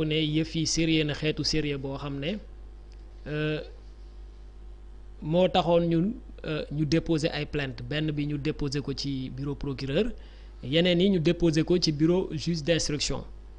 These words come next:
Ñu jàpp ne, euh, du ci presse bi la ñu war a informer yu mel noonu. Euh, moo tax sax dama waxoon ne, euh, puisque ñun dañu déposer ay plainte,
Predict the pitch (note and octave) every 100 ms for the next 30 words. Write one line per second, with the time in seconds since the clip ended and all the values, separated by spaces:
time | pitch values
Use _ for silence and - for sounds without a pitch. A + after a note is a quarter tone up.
0 | - - - - - D#3+ F3+ G3 G3 F#3
1 | F3+ F3 E3 - - - - - D#3 D#3+
2 | - D3+ F3+ F#3+ F#3+ G3 F#3 D3+ D#3+ D#3+
3 | E3 E3 D#3+ E3 D#3 - D3+ D3 D3 C#3+
4 | D3 C#3+ C#3+ C3 A#2+ - - - - -
5 | - - - - - D#3+ E3+ D#3 F3+ G3
6 | F#3+ D#3+ F#3 F#3 F#3 E3+ E3+ D#3+ D#3 D3
7 | - - - E3 D3+ D3+ - F#3 G3 G3
8 | F#3 F3 F#3+ F#3+ F#3+ F3 E3+ E3 D3+ D3+
9 | C#3 E3+